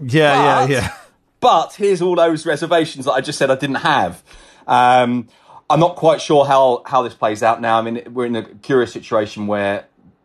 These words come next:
Speaker 2: the, obviously the, the, the ninety day, the ninety day inhabilitation was, was done by fifa.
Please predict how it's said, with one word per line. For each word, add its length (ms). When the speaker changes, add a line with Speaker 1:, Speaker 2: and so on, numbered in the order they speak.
Speaker 2:
the, 440
obviously 260
the, 200
the, 320
the 80
ninety 320
day, 500
the 80
ninety 300
day 260
inhabilitation 920
was, 240
was 120
done 160
by 120
fifa. 580